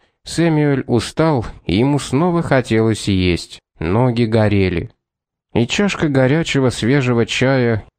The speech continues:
и возможность посидеть неподвижно полчаса-час восстановили бы его силы. Но служба превыше всего. Он пойдёт и всё доложит на Кеппель-стрит.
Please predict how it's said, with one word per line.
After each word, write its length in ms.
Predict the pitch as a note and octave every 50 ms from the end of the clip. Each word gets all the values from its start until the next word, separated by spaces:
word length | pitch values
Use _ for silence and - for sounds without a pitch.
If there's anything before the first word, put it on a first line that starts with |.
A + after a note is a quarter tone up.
| _ -
и 100 | F#2+ G#2
возможность 640 | B2 D3+ D3+ D3+ F#3 G3+ G3+ F3 F3 F3+ E3 - -
посидеть 540 | - D#3+ - - C#3+ C3+ D3 E3+ E3+ - D3+
неподвижно 720 | D3+ C#3+ - D3 C#3 A#2 B2 C#3+ E3+ D#3+ C3 C3+ C#3 C3
полчаса-час 1200 | C3 - D3 D3+ C#3+ B2+ - - B2+ - - B2+ B2 A2+ G#2 - - D#3 D#3 D3 - - - - - -
восстановили 800 | - A2+ B2+ B2+ - - C3+ C#3 C#3 C#3+ D#3 F3+ F#3+ F#3 F3+
бы 140 | D#3+ D3 D#3+
его 280 | D#3 D3+ D3 C#3+ D3+ C3+
силы. 520 | - - - B2+ A2+ G#2+ F#2 F2 D#2 C#2+ - _ _ _ _ _ _ _ _ _ _
Но 220 | - - F#2 A#2+ B2
служба 540 | - - A2 A2 C#3 D3 C3+ B2+ C3 C#3
превыше 560 | C3 - B2 A#2+ A2+ G#2 G#2+ A#2 - - A#2 G2+
всего. 560 | - - - G#2 F#2 F2+ G2+ G#2+ F#2+ - - _ _ _ _ _ _ _ _ _ _ _ _
Он 220 | - B2 D#3+ F#3 F#3
пойдёт 500 | - G3 F#3+ F#3 D3+ C3 D3 E3 D#3+ F3
и 40 |
всё 300 | F3 D#3 - - C3 D3
доложит 540 | C#3+ C#3+ D3 D3+ C3+ B2 B2+ A2+ B2+ C#3 -
на 120 | C#3+ D3 C#3
Кеппель-стрит. 1040 | - - A#2 G#2+ F#2+ - A#2 A#2 A#2+ - - - - G2 F#2 E2 - - - -